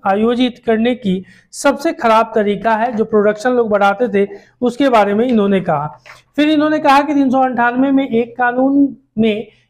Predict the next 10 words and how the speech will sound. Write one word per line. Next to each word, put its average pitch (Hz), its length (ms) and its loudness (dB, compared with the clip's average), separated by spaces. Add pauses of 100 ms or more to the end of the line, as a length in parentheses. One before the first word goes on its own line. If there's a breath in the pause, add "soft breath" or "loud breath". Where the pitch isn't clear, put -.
यह 269 180 4
कहा 262 280 4
गया 247 320 2
है 247 180 0
कि 254 160 -2
कामगारों 214 600 0
को 220 380 -2 (380 soft breath)
दास, 214 600 0 (600)
अ, 190 180 2
sorry, 208 380 0